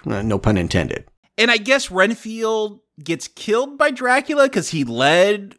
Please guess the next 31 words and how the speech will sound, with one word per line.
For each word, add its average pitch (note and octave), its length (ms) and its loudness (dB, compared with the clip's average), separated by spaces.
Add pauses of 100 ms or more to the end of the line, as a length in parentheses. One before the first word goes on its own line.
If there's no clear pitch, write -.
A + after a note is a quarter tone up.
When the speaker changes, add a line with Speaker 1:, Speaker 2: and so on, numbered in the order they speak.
Speaker 2:
Van F#3 240 2
Helsing G3 440 0
and E3 100 -4
Harker. G3+ 520 2 (160)
But A#3+ 160 -2
we C#4 80 -4
already D4 220 2
knew, C#4+ 320 -4
like, G3+ 280 2
he B3 220 -2
announced B3 360 2
where F#3+ 120 0
he C#3+ 80 -2
lived. D#3 560 2 (220)
Speaker 1:
I E3+ 100 6
mean, F3+ 340 6 (220)
I G3+ 140 4
guess B3 300 6
that's G#3+ 200 4
it. C3 180 4
Yes, F3+ 280 4
Renfield C#4 420 6
should C4 200 -2
have A3 80 0
been F#3+ 120 6
the E3+ 120 8
only G3 200 8
one E3+ 420 4 (220)
to D3+ 80 2
know D3 380 8
where C3 640 6